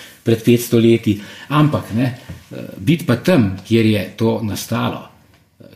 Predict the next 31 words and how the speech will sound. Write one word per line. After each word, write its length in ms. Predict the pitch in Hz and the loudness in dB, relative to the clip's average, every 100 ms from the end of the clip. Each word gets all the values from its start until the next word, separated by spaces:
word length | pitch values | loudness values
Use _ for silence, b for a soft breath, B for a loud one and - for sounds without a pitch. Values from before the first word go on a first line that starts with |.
| - | -2
kjer 160 | 113 110 | 2 4
je 120 | 104 | 2
umetnik 500 | 107 117 127 117 107 | 2 0 2 0 2
deloval 440 | 104 95 123 139 - | 0 2 2 2 0
pred 140 | 90 - _ - | -12 -14 _ -8
petsto 340 | 98 - 101 | -8 -6 -6
leti, 420 | 95 92 - - - B B - | -4 -6 -8 -14 -16 B B -14
pa 80 | |
si 120 | 107 107 | -6 -2
to 140 | 120 | -2
tam 260 | 120 143 120 | 0 2 2
v 100 | 110 | 0
tistem 300 | 127 - 135 | -2 -2 -2
kontekstu 520 | 113 104 135 135 123 | 0 0 -2 -2 -2
pogledati, 380 | 107 117 131 120 | 2 2 2 -2
od 80 | - | -4
katerega 360 | 107 127 123 | -4 -2 0
je 60 | 110 | 2
nekaj 260 | 127 127 | 2 0
ostalo, 400 | 98 - 131 - - _ _ _ _ _ _ | -6 -6 -8 -10 -16 _ _ _ _ _ _
še 160 | - 104 | -6 -4
vedno, 360 | 95 92 90 - 101 | -2 -4 -8 -14 -12
ne. 160 | 120 127 - b b b _ _ _ _ _ - _ _ _ - | -12 -12 -16 b b b _ _ _ _ _ -20 _ _ _ -18
Biti 420 | 117 135 147 - | -4 -2 -2 -2
tam, 200 | 156 151 | 0 2
kamor 300 | 139 135 107 | 2 2 0
stvar 260 | - 110 104 | -2 -6 -6
spada, 540 | - 135 117 - - _ _ _ _ _ _ _ - - - | -8 -8 -8 -12 -20 _ _ _ _ _ _ _ -20 -20 -6
pa 80 | 110 | 2
ima, 400 | 117 131 131 113 | 2 2 0 -4
eh, 320 | 110 101 95 | -10 -12 -14